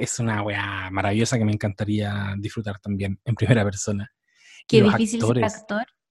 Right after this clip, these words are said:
Speaker 2: y chocar con esa weá, como chocar con un
Speaker 1: <laughs>
Speaker 2: ventanal, imagínate.
Speaker 1: De
Speaker 2: Como,
Speaker 1: más
Speaker 2: "Ay, choqué
Speaker 1: que
Speaker 2: con
Speaker 1: sí,
Speaker 2: una
Speaker 1: po.
Speaker 2: montaña", así, no sé.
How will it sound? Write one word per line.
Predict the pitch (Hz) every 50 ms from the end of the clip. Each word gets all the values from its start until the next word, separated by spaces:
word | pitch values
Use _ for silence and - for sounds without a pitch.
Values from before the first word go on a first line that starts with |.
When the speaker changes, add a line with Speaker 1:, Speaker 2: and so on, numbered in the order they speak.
| _ _
Speaker 2:
y | - 208 196 208
chocar | - 208 196 208 196 190 208 220
con | 208 - 226 220
esa | 226 220 - 233
weá, | 226 208 208 196 196 208 220 - -
como | - 208 208 202 - -
chocar | 208 202 202 202 - -
con | 226 214
un | 214 208 208 208 202 202
Speaker 1:
<laughs> | -
Speaker 2:
ventanal, | 196 202 196 190 202 190 180 180 190 208 240 214 208 220
imagínate. | 208 208 208 208 208 - 233 226 240 226 220 - - - - _ _
Speaker 1:
De | - 123 113
Speaker 2:
Como, | 143
Speaker 1:
más | 143 123 139 139
Speaker 2:
"Ay, | 269
choqué | - -
Speaker 1:
que | - -
Speaker 2:
con | 147 165
Speaker 1:
sí, | 170
Speaker 2:
una | 170
Speaker 1:
po. | 247 240
Speaker 2:
montaña", | 233 233 226 - 247 262 277 247 220 208 214
así, | 214 202 220 214 208
no | 214 214 220 214
sé. | 208 - 208 208